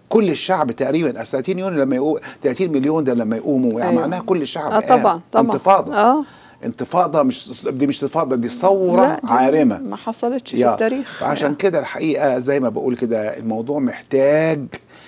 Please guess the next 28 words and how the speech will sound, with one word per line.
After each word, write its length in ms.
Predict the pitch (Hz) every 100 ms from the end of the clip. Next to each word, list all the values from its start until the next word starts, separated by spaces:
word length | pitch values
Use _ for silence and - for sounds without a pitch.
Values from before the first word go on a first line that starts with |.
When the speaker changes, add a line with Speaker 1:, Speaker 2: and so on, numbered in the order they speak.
| - -
Speaker 1:
إلى 240 | 143 135 127
حكماء 840 | - 147 - 123 123 139 156 156 -
من 180 | 123 110
هذا 360 | 104 139 123
الوطن، 600 | 113 127 156 175 175 165 147 - - -
لازم 640 | 107 117 151 175 147 123 120
إن 180 | 117
هم 420 | 120 107 151 147 139
اللي 280 | 120 113
يديروا 440 | 117 113 135 160 127
الدفة 580 | 110 147 139 - 170 165 117
ويساعدوا 640 | 123 - 165 131 104 95 - - - - -
الرئيس 420 | 110 104 147 131
عبد 160 | 113 107
الفتاح 320 | 95 135 -
السيسي 420 | 113 156 147 139
علشان 460 | 110 113 - 127 131
نقدر 320 | 131 120 113
نوصل 560 | 113 143 143 135 127 117 - - - 131
إن 120 | 117
إحنا 280 | 120 127 117
نبقى 280 | 110 107
دولة. 400 | 107 139 135 120 120 _ - - -
إحنا 140 | 107 117
دلوقتي 300 | 135 151 -
قربنا 540 | 120 143 147 135 117
إن 120 | 117
إحنا 480 | 139 - 131 131 117